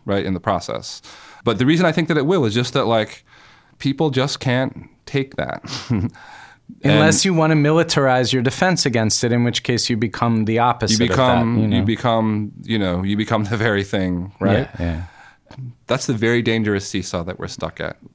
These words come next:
Speaker 1: Things keep escalating. Things that began, uh, it's just kind of like, look, a few terrorists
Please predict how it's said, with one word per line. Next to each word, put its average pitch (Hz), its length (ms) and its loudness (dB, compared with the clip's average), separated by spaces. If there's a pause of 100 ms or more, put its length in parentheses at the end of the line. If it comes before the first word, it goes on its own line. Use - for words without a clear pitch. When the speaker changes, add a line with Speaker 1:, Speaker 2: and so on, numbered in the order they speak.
(380)
Speaker 1:
Things 98 240 -2
keep 156 480 -4
escalating. 104 840 -2 (640)
Things 127 240 0
that 104 160 0
began, 127 800 0
uh, 101 340 -2 (300)
it's 135 140 -2
just 180 180 -2
kind 165 180 2
of 139 80 0
like, 143 200 0
look, 123 260 -2 (320)
a 113 80 -2
few 156 360 0
terrorists 127 800 -2